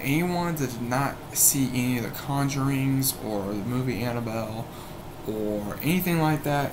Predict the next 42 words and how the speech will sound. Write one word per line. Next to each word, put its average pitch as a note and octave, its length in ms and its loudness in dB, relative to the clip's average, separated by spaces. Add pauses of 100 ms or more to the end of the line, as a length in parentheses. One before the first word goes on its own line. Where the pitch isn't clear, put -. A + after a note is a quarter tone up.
it's, C3+ 460 4
uh, G#2+ 340 -4 (160)
about A2+ 420 -2
a A#2 280 0 (340)
possessed - 460 4
doll A#2 360 0 (1800)
and A#2+ 260 -2
very, A2 260 0
very C3+ 200 4
powerful. A#2 560 2 (1300)
And A#2+ 180 6
I B2 60 4
could F#3 260 2
be G3+ 240 4
wrong F#3 360 4
on E3 40 2
some E3+ 180 4
of D#3+ 40 2
this, D#3 140 6
so C3 340 6 (200)
<laughs> - 200 -4
don't F#3+ 220 4
be E3 80 8
too F#3 200 8
skeptical, B2 540 4
okay, B2 240 2
guys? C3+ 300 4 (280)
This A#2 140 2
is, C3 180 2
this B2 120 4
is C3+ 180 4
just C3+ 180 4
me, C#3+ 200 4
'cause A#2 160 -2
I've A#2+ 160 2
seen C#3 180 6
all C3 240 6
the B2+ 80 -2
Conjurings, B2+ 500 0
I've A2+ 100 0
seen B2+ 180 4
Annabelle A#2+ 420 -2